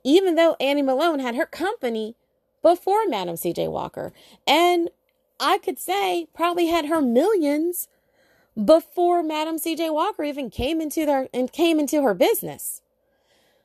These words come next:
But the marketing was completely different. She did mass marketing. She, now, I'm sure her third husband came into play with this.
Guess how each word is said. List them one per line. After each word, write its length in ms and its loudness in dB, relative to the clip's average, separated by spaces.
But 280 4
the 100 0
marketing 800 -4
was 200 0
completely 540 -2
different. 480 -6
She 680 -2
did 420 4
mass 640 -2
marketing. 540 -6
She, 480 -6
now, 380 0
I'm 180 2
sure 520 4
her 400 0
third 300 0
husband 640 -4
came 200 2
into 120 -4
play 240 2
with 140 -8
this. 420 -14